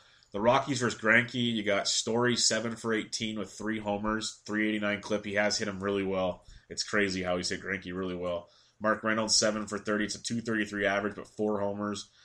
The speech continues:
Nolan Arenado's hitting two sixty-eight. He's eleven for forty-one, but five doubles. So the extra base hits are there. Blackmon, twelve for forty-three, two seventy-nine average with four doubles. LeMahieu, twelve for forty-two, two eighty-six average, two doubles and a homer.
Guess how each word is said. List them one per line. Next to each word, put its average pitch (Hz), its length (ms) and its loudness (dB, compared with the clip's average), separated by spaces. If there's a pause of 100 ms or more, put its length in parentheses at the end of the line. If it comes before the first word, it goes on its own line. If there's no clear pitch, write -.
(240)
Nolan 120 300 2
Arenado's 107 460 2
hitting 95 140 -2
two 117 200 -2
sixty-eight. 104 460 2
He's 92 140 -2
eleven 101 320 2
for 101 120 -8
forty-one, 101 520 0
but - 120 -10
five 98 440 0
doubles. 104 580 -4 (640)
So - 160 -2
the 98 80 4
extra 98 260 0
base 95 200 2
hits 101 200 2
are - 20 2
there. 98 160 2
Blackmon, 104 480 2
twelve 107 320 2
for 107 80 -4
forty-three, 104 680 0
two 104 200 -2
seventy-nine 98 640 0
average 101 260 -2
with 92 120 -6
four 107 200 0
doubles. 104 480 2 (260)
LeMahieu, 101 460 0
twelve 107 260 2
for 101 100 -6
forty-two, 104 580 -2
two 107 220 -2
eighty-six 101 440 0
average, 104 300 2
two - 120 -6
doubles 101 260 0
and - 100 -12
a - 20 -20
homer. 107 420 -2